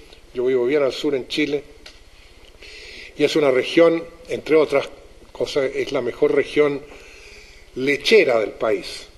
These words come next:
todo lo que son productos lácteos, de la más alta tecnología, o sea, mm, compite con quien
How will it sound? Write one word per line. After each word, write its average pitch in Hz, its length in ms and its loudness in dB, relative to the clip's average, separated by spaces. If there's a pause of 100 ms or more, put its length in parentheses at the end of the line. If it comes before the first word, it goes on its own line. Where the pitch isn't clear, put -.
(440)
todo 139 160 2
lo 139 100 4
que 117 80 0
son 131 160 -8
productos 135 520 0 (640)
lácteos, 156 600 0 (720)
de 123 260 -2
la 135 120 2
más 180 260 2
alta 208 360 6
tecnología, 170 720 2
o 107 80 -10
sea, 143 340 -2
mm, 120 840 -14
compite 170 440 -2
con 123 200 0
quien 160 480 -4